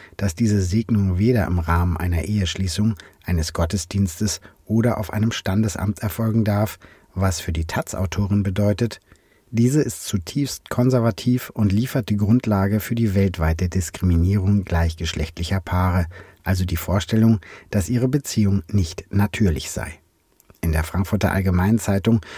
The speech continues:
formuliert Christian Geier sein Unverständnis. Woher also die Euphorie mancher Stimmen, die sich von Fiducia Supplicans eine Wende der offiziellen kirchlichen Sexlehre versprechen? Dem Schreiben selbst entnimmt man das Gegenteil.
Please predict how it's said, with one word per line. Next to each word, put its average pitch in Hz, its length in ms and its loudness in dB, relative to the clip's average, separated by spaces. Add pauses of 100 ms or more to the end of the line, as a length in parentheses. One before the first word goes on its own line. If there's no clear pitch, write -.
(120)
formuliert 110 500 4
Christian 101 460 0
Geier 98 400 2
sein 107 240 2
Unverständnis. 104 840 0 (360)
Woher 98 440 0
also 98 240 2
die 95 160 0
Euphorie 101 500 2
mancher 92 400 2
Stimmen, 117 400 2 (400)
die 110 80 2
sich 147 240 -2
von 92 220 0
Fiducia 101 640 0
Supplicans 98 800 -2 (340)
eine 104 300 2
Wende 120 260 4
der 92 160 0
offiziellen 101 600 0
kirchlichen 95 480 -2
Sexlehre 90 640 -2
versprechen? 82 640 -4 (460)
Dem 92 120 0
Schreiben 101 400 0
selbst 98 460 0
entnimmt - 260 0
man 110 180 2
das 110 200 -2
Gegenteil. 95 560 2